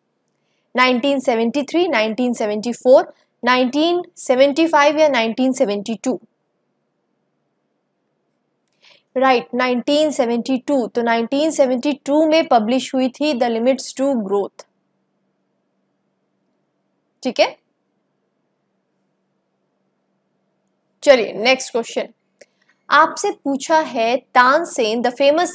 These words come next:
singer of the Mughal era, is associated with which Indian music form? मुगल काल के प्रसिद्ध गायक तानसेन का संबंध किस भारतीय संगीत से है? कर्नाटिक, ठुमरी, ख्याल, ध्रुपद।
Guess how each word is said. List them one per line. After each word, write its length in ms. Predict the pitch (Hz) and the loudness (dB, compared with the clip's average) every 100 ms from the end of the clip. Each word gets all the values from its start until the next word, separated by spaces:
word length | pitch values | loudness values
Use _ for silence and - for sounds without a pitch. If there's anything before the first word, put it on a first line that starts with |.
| 311 | -2
singer 260 | 277 330 | 0 4
of 160 | 339 320 | 4 4
the 140 | 277 | 4
Mughal 340 | 320 247 240 247 | 2 2 0 -2
era, 460 | 220 190 190 247 359 - _ _ | -4 -4 -2 -2 -4 -10 _ _
is 120 | 285 320 - | -4 0 0
associated 800 | 262 339 330 339 339 349 320 233 | 0 -2 -2 -2 -2 0 0 2
with 420 | 226 233 240 214 | 4 4 2 0
which 420 | 277 349 - - | 0 0 -2 -4
Indian 360 | 277 277 302 254 | -2 0 0 0
music 280 | 262 240 339 - | 0 0 -4 2
form? 300 | 302 285 196 - _ _ _ - | 6 6 2 -6 _ _ _ 0
मुगल 320 | 254 294 415 | 2 6 4
काल 360 | 415 311 277 285 | 4 4 4 4
के 140 | 320 | 2
प्रसिद्ध 460 | 320 254 240 311 240 220 | 0 0 0 -2 0 4
गायक 420 | 220 196 202 - | 4 4 2 -2
तानसेन 680 | _ 269 311 349 339 330 320 | _ 4 4 2 -2 -4 2
का 160 | 311 | 2
संबंध 560 | 311 269 220 202 214 262 - | 2 0 -2 0 0 0 -2
किस 300 | 359 392 - | 0 0 -4
भारतीय 520 | 226 247 247 240 294 | -8 0 0 2 0
संगीत 580 | 285 269 240 233 294 - | 0 -2 -4 0 0 -2
से 240 | - 294 277 269 | 2 4 4 2
है? 140 | 220 - _ _ _ _ _ _ _ | 0 -2 _ _ _ _ _ _ _
कर्नाटिक, 800 | 262 254 254 254 247 370 403 _ _ _ | 2 4 2 2 0 -4 -4 _ _ _
ठुमरी, 440 | - 277 240 294 370 - _ _ | -6 -2 2 2 2 0 _ _
ख्याल, 500 | - 240 220 240 330 - _ _ _ 196 | -4 0 4 6 4 0 _ _ _ -6
ध्रुपद। 500 | 214 285 - 208 | 0 0 2 0